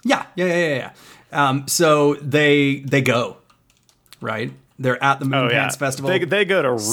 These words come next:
Speaker 1: Scenic
Speaker 2: Nevada.
Speaker 1: Reno, Nevada. Just, oh, man, the best.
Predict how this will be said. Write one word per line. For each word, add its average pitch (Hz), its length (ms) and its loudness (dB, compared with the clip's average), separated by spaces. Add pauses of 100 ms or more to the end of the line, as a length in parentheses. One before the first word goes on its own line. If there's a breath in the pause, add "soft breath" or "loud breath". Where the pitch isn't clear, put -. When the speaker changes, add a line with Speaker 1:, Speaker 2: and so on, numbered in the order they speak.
(260)
Speaker 1:
Scenic 214 40 0 (140)
Speaker 2:
Nevada. 113 380 0
Speaker 1:
Reno, 160 440 0
Nevada. 123 640 0
Just, 135 720 -2
oh, 123 320 0
man, 110 520 -4
the 107 100 -8
best. 107 720 -4